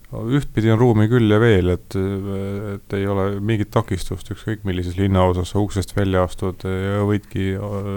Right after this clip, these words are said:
punuma panna ja, ja kuskil viiesaja kuni tuhande meetri kaugusel on ikka juba selline natuke,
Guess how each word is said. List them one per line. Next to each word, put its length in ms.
punuma 340
panna 400
ja, 220
ja 280
kuskil 520
viiesaja 680
kuni 440
tuhande 380
meetri 340
kaugusel 440
on 160
ikka 300
juba 180
selline 320
natuke, 400